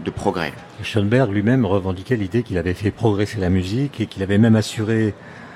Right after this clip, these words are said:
Speaker 2: je vous cite, enfin c'est vous qui le citez dans votre livre, « En inventant le dodécaphonisme, il avait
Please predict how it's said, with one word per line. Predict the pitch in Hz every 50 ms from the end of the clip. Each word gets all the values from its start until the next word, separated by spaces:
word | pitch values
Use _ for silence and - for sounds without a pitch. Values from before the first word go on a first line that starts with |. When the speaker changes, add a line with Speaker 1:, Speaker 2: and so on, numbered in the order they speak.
| - - -
Speaker 2:
je | - - -
vous | 104 110 120
cite, | - - - 143 - -
enfin | 98 95
c'est | 104 - 113 104
vous | 92 120
qui | 117 - 113
le | 101
citez | 95 - - 107 - 107
dans | 95 92 90
votre | 87 85 - 101 113
livre, « | 113 127 123 110 90 80 - - - - - - - - - - - - -
En | 98 98 101
inventant | 104 98 110 110 - - 120 110
le | 104 95 92
dodécaphonisme, | 87 - 110 104 104 101 92 - 101 92 - 107 98 98 110 123 135 120 107
il | 92 92
avait | 90 85